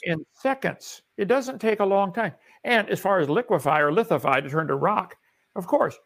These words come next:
Speaker 2: that would depend upon all kinds of factors. Is it above water? Uh, how long, how much pressure is it under? But all the different types of rock, you have sandstone in Grand Canyon, multiple, it's sandstone, limestone, shale, slate, all kinds of different layers.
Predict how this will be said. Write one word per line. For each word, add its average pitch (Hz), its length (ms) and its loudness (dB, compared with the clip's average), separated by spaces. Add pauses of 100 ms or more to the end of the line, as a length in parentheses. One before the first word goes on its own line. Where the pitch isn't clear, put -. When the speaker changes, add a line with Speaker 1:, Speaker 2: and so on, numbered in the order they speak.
(240)
Speaker 2:
that 226 100 2
would 247 100 0
depend 180 280 0
upon 175 240 2
all 196 120 4
kinds 254 280 -2
of 143 80 0
factors. 135 420 -2
Is 135 220 -2
it 123 80 -4
above 117 260 0
water? 131 560 2
Uh, 131 140 -2
how 139 100 0
long, 139 240 2
how 143 80 0
much 147 220 -4
pressure 160 280 0
is 135 80 -2
it 151 100 -2
under? 170 260 -2 (340)
But 185 80 2
all 277 80 4
the 254 80 0
different 196 240 0
types 165 200 0
of 143 100 -2
rock, 220 260 0 (160)
you 185 80 -6
have 170 100 -2
sandstone 226 540 -2
in 147 100 -4
Grand 143 280 0
Canyon, 196 360 -4 (300)
multiple, 226 400 2
it's - 220 -2
sandstone, 202 500 2
limestone, 185 560 0
shale, 185 580 0
slate, 185 520 -2
all 214 100 2
kinds 208 220 -4
of 156 60 0
different 156 220 -2
layers. 190 240 2